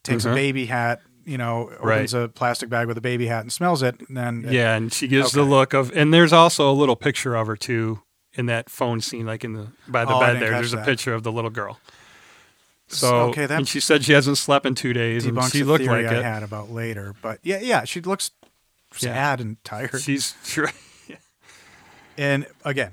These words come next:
Speaker 1: she would be, obviously, with that having happened. So the next, uh,
Speaker 2: So, yeah, let's make sure. Um, so there was a picture of her. She smells the clothes, says, "I can't breathe," the mom. So that sets all up her purpose for being in New York and why,
Speaker 1: Yeah.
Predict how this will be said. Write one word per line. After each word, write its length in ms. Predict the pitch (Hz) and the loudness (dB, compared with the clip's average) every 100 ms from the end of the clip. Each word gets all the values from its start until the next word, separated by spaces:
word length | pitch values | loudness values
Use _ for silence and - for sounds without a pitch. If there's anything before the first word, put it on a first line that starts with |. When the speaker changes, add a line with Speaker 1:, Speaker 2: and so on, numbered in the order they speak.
| _ | _
Speaker 1:
she 180 | - 165 | -4 -2
would 180 | 151 117 | 0 -4
be, 220 | 98 104 _ _ 120 | -10 -18 _ _ -8
obviously, 380 | 117 117 120 | -8 -8 -8
with 260 | 113 107 - _ | -10 -12 -18 _
that 340 | 147 117 113 - _ _ _ | -10 -8 -8 -12 _ _ _
having 220 | 131 120 | -10 -8
happened. 320 | 117 107 107 - | -8 -8 -10 -6
So 180 | 143 | -2
the 140 | 127 131 | 0 0
next, 460 | 131 131 - - | -2 -2 -6 -4
uh, 320 | 131 120 120 110 - - - | -2 2 0 -2 -10 -20 -14
Speaker 2:
So, 500 | - 139 131 131 - _ _ | -6 -2 0 -2 -8 _ _
yeah, 160 | 143 127 | -8 -6
let's 220 | 123 127 | -6 -6
make 160 | 147 135 | -4 -6
sure. 440 | - 139 135 131 127 | -4 -2 0 0 0
Um, 180 | 123 117 | -2 -4
so 140 | 143 | -4
there 80 | 139 | -2
was 160 | 131 | -4
a 60 | 127 | -4
picture 360 | 190 185 - 170 | -2 -2 0 2
of 120 | 160 | 2
her. 180 | 156 151 | 0 -2
She 160 | - | -6
smells 300 | - 135 120 | -8 -6 -6
the 40 | 117 | -8
clothes, 500 | 160 147 151 147 - | -6 -4 -2 -4 -6
says, 200 | 135 127 | -6 -6
"I 80 | |
can't 260 | 123 135 117 | -4 -6 -4
breathe," 260 | 127 127 123 | -2 -2 -2
the 80 | 123 | -2
mom. 480 | 123 120 120 120 - - _ | -2 -2 -2 -4 -8 -20 _
So 140 | - 160 | -4 2
that 200 | 202 - | 4 4
sets 320 | - 180 - | 2 2 4
all 300 | 156 139 131 | 4 4 4
up 240 | 135 123 _ _ | 2 0 _ _
her 420 | - 135 135 120 - _ - | -2 0 2 -2 -6 _ -6
purpose 580 | 135 131 127 - - - _ _ _ _ | -6 -4 -6 -6 -10 -16 _ _ _ _
for 160 | - 139 | -10 -6
being 280 | 131 131 127 | 0 0 0
in 100 | 123 | 0
New 80 | 117 | 0
York 340 | 117 120 117 | 2 2 0
and 100 | 123 | -4
why, 200 | 120 113 | -2 0
Speaker 1:
Yeah. 260 | 117 113 | -2 -4